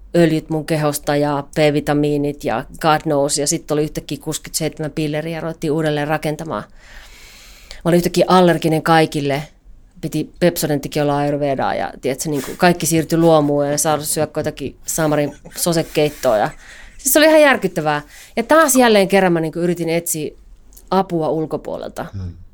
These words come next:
Enkä löytänyt. Ja taas jälleen kerran mut ohjattiin kääntyä sisäänpäin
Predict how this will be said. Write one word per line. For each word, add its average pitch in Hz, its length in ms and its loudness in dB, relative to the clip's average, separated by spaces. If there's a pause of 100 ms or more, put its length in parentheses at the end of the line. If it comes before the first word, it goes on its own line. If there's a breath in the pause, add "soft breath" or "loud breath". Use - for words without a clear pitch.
Enkä 185 280 4
löytänyt. 220 480 4 (320 loud breath)
Ja 214 80 -2
taas 254 280 4
jälleen 185 260 4
kerran 170 320 0
mut 156 180 -8
ohjattiin 156 460 -4
kääntyä 147 320 -4
sisäänpäin 151 720 -2